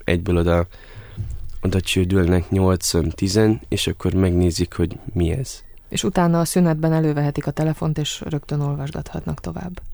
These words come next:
Speaker 1: Hát, rendesen nem lenne szabad, mert hogy a telefont nem lehet használni az iskolába,
Speaker 2: Mhm.
Speaker 1: de ha megkérdik a
Speaker 2: Előfordul.
Speaker 1: tanárt, persze előfordul.
Speaker 2: Egyébként tanárok hogy reagáltak erre? Ezt ki tudná részletezni?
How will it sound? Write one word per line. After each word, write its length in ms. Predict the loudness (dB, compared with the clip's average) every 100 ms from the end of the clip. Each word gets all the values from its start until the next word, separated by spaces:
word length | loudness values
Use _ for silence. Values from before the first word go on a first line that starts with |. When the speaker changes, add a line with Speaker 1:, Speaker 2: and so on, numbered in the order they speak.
| -14 -16 -12 -4
Speaker 1:
Hát, 540 | 0 2 0 -6 -12 -14 -16 -4
rendesen 580 | 2 4 4 4 2
nem 200 | 4 4
lenne 240 | 4 4 4
szabad, 540 | 2 0 2 2 0 -6 -18 -10
mert 280 | -2 0 0
hogy 140 | -4 -6
a 80 |
telefont 420 | -2 0 0 0 2
nem 140 | 4
lehet 200 | 2 0
használni 460 | -2 -2 0 0 0
az 140 | -2
iskolába, 520 | -4 -2 0 2 2
Speaker 2:
Mhm. 80 | 0
Speaker 1:
de 280 | 0 -2 -2 -10 -20 -20 -20 -20 -20 -20 -20 -20 -20
ha 160 | -2 2
megkérdik 460 | 4 4 2 2 2
a 20 |
Speaker 2:
Előfordul. 200 | 2 2
Speaker 1:
tanárt, 380 | 2 0 -4 -14 -20 -20 -20 -20 -20 -20 -18
persze 340 | -6 -4 -2 -2
előfordul. 580 | -2 -6 -8 -8 -10 -12 -14 -20 -20 -4
Speaker 2:
Egyébként 540 | 2 2 4 2 0
tanárok 500 | 0 4 4 4 2
hogy 240 | 2 2 4
reagáltak 640 | 4 2 0 -2 -2 -4
erre? 420 | -2 -2 -2 -2 -4
Ezt 320 | -6 -6 -8
ki 140 | -2 0
tudná 340 | 2 2 2
részletezni? 800 | 2 -2 -2 -4 -2 0 2 0